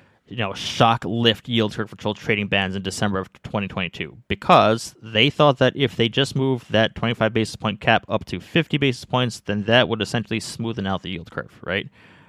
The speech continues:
But as we and they now know, that resulted in an immediate backfire result, um,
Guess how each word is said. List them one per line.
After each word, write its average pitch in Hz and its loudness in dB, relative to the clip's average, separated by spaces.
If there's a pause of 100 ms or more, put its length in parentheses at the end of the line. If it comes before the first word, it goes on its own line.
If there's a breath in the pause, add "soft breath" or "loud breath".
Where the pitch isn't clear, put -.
(160 soft breath)
But 131 8
as 120 6
we 139 4
and 95 -4
they 110 4
now 90 -4
know, 110 4
that 120 2
resulted 113 4
in 104 2
an 98 0
immediate 127 4 (200)
backfire 101 4
result, 147 0 (560 soft breath)
um, 90 0